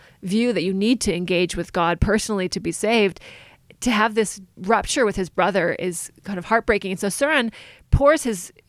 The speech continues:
health and his energy into this attack on Christendom as Peter is going around being feted by everybody as the, you know, the great champion of the Danish church. And then he dies. Søren dies, having never spoken to his brother again,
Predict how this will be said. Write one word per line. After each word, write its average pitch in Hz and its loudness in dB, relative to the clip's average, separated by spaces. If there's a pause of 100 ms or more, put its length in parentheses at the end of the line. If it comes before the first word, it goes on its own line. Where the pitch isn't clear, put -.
(180)
health 277 4
and 175 -6
his 185 -8
energy 233 -2
into 214 -6
this 175 -8
attack - -4
on 180 -8
Christendom 220 -2
as 185 -6
Peter 262 -4
is 190 -2
going 202 -2
around 185 -4
being 185 -4
feted 214 0
by 180 0
everybody 185 -2
as 165 -8
the, 170 -8
you - -12
know, 175 -8
the 170 -8
great 208 0 (320)
champion 233 2
of 175 0
the 180 -4
Danish 180 -2
church. - 2 (480)
And 185 -2 (300)
then 226 2
he 240 0
dies. 208 0
Søren 233 -2
dies, 220 0
having 214 -2
never 196 0
spoken 196 -2
to 190 0
his 175 -2
brother 185 4
again, 175 0